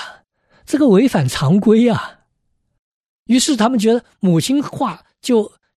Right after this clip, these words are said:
暂且放在那儿吧，我们听听父亲怎么说。当然父亲当时还说不了话，他们就向他打手势，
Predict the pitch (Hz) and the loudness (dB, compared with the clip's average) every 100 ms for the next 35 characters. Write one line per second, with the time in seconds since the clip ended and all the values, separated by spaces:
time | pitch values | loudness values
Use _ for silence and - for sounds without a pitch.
0 | _ _ - 320 262 - 139 131 - - | _ _ -6 -4 -2 -2 -4 -6 -8 -6
1 | 269 202 165 175 165 156 160 208 - 262 | -4 -2 0 0 0 0 0 -2 -2 0
2 | 262 240 320 214 180 147 127 175 185 165 | 0 0 -2 0 -2 -2 -6 -4 0 0
3 | 175 _ _ _ _ _ _ _ _ - | 0 _ _ _ _ _ _ _ _ -6
4 | 175 170 220 175 156 190 175 180 165 151 | -2 -2 -2 -4 -2 -4 -4 -4 -2 -4
5 | - - 330 320 220 135 - 180 - _ | -6 -2 0 0 -2 -4 -6 -6 -8 _
6 | _ _ _ - 214 214 214 185 196 202 | _ _ _ -8 -4 -2 -2 -2 -4 -6
7 | - 160 214 151 120 - - 214 | -8 -8 -6 -6 -6 -8 -6 -6